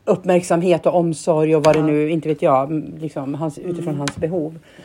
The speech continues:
Speaker 1: Att det
Speaker 2: Ja.
Speaker 1: kanske också då har påverkat syskonen.
Speaker 2: Ja, och när det här, när han blev sjuk, då bodde vi ju allihopa och då bodde ju alla barn hemma.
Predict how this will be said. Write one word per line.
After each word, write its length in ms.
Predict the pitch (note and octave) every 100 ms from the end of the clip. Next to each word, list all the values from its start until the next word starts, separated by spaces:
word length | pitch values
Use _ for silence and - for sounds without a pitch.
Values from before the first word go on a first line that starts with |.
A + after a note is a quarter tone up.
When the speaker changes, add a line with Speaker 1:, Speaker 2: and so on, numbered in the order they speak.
| -
Speaker 1:
Att 180 | - E3
det 60 | F#3+
Speaker 2:
Ja. 60 | F#3
Speaker 1:
kanske 220 | G#3 F#3
också 240 | E3+ -
då 100 | A#3
har 140 | F3+ D#3+
påverkat 800 | - D#3+ D3 C#3+ D3+ D3 - - _ _ _ _ _ _
syskonen. 800 | - F3 F3 - F#3 E3 D#3 F3+ -
Speaker 2:
Ja, 220 | G3+ G3+
och 200 | G3 F#3
när 260 | G3 G3 F#3
det 60 | F#3
här, 260 | G3 F#3+
när 160 | - F#3
han 140 | F3+
blev 220 | G#3+ A#3+ D#3
sjuk, 400 | - C#3 E3 _
då 80 | G#3
bodde 340 | F#3+ E3+ F#3+
vi 80 | G3
ju 80 | E3
allihopa 520 | A2+ C3+ D#3+ E3 -
och 80 | D3
då 80 | E3+
bodde 200 | F3 D#3
ju 60 | C#3
alla 160 | D3+
barn 240 | D3 A#2+ C#3+
hemma. 380 | C#3 D#3 E3+